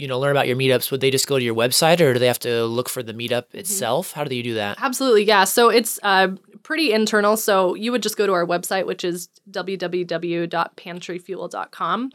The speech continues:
Speaker 2: And up at the top on the right-hand side, you'll see a little tab called, named Tribe, and you'll see all the information there. The best way to find out where we're going to meet each week would either be our Facebook page,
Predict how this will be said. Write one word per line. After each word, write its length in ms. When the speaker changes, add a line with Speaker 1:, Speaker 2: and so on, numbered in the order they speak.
Speaker 2:
And 400
up 160
at 80
the 60
top 480
on 120
the 80
right-hand 440
side, 320
you'll 140
see 400
a 80
little 200
tab 360
called, 340
named 460
Tribe, 540
and 300
you'll 120
see 160
all 160
the 120
information 540
there. 240
The 140
best 340
way 140
to 80
find 420
out 300
where 160
we're 100
going 320
to 140
meet 220
each 220
week 220
would 140
either 200
be 160
our 120
Facebook 500
page, 460